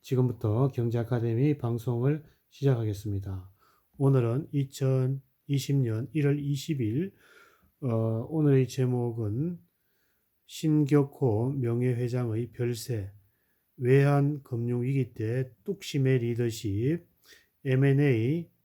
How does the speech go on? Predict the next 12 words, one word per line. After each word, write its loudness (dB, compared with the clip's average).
공격적인 2
엠 4
앤 4
에이로 2
재계 0
오 -2
위를 2
달성했다는 -4
내용을 0
가지고 -2
살펴보도록 0
하겠습니다. -4